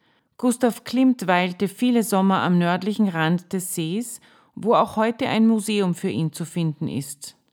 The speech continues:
Hinter Ihnen sehen Sie das atemberaubende Höllengebirge, vielleicht so benannt für seine imposante Erscheinung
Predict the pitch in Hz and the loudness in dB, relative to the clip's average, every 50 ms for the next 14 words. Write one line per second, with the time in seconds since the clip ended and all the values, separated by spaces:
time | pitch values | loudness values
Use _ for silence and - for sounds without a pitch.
0 | _ _ _ _ _ _ _ _ _ _ _ _ _ _ _ _ _ _ - 262 | _ _ _ _ _ _ _ _ _ _ _ _ _ _ _ _ _ _ 2 4
1 | 285 294 294 320 294 - 214 220 226 240 240 254 240 - 220 214 220 233 226 240 | 4 4 4 2 0 2 4 6 6 6 6 4 4 2 2 2 4 4 4 2
2 | 233 220 214 - - 170 165 196 233 233 - 277 254 233 240 214 190 180 190 202 | 0 -2 -2 -2 0 0 2 2 2 2 4 4 4 4 4 2 2 2 2 4
3 | 208 233 220 220 214 185 175 202 208 202 202 190 180 160 156 147 - 156 156 147 | 4 2 4 2 2 0 0 0 2 2 2 2 2 0 -2 -4 -4 -4 -2 -4
4 | 139 135 151 143 139 143 143 - _ _ _ _ _ _ _ _ _ - 269 254 | -4 -4 -4 -4 -6 -6 -10 -16 _ _ _ _ _ _ _ _ _ -2 0 2
5 | 247 233 247 262 247 - - - 208 196 160 196 185 185 160 143 147 165 170 - | 4 4 2 2 0 -4 -6 -4 -2 -2 0 2 2 2 2 2 0 0 -2 -4
6 | - - 202 175 190 180 180 151 127 185 - 196 190 190 151 151 175 175 208 139 | -6 -6 -4 0 0 0 2 0 0 -2 -2 -2 -2 0 0 0 0 0 0 -2
7 | 143 185 - - 180 156 156 160 165 175 190 196 | -2 -2 -2 -2 -2 0 0 0 0 2 0 0